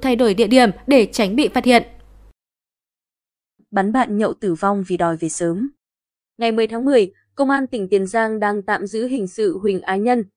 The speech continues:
Speaker 2: sinh năm một nghìn chín trăm chín mươi sáu, ngụ xã Hòa Khánh, huyện Cái Bè, điều tra về hành vi giết người. Theo điều tra ban đầu,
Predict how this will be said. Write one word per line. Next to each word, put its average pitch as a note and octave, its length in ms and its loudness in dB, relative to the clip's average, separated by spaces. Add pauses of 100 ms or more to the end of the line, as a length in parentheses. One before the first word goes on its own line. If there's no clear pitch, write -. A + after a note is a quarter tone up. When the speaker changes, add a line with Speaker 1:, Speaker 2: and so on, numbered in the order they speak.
Speaker 2:
sinh G#3+ 220 -8
năm G#3 140 -2
một G3 140 -2
nghìn F#3 240 -2
chín F#3 160 -8
trăm G#3 200 -6
chín G3+ 200 -8
mươi A#3 100 -2
sáu, G#3 400 -2 (240)
ngụ A3+ 200 -2
xã G3+ 200 -6
Hòa A3 220 -2
Khánh, G3 340 -4 (360)
huyện G3+ 200 0
Cái G#3 140 -4
Bè, A3+ 240 2 (240)
điều A3 180 4
tra B3+ 260 -2
về A3+ 140 -4
hành F#3 240 -6
vi G3+ 180 -6
giết C#4 180 -6
người. G3+ 340 0 (480)
Theo G3 160 -2
điều F#3+ 180 -2
tra G3 200 -6
ban G3 160 -2
đầu, F#3+ 260 2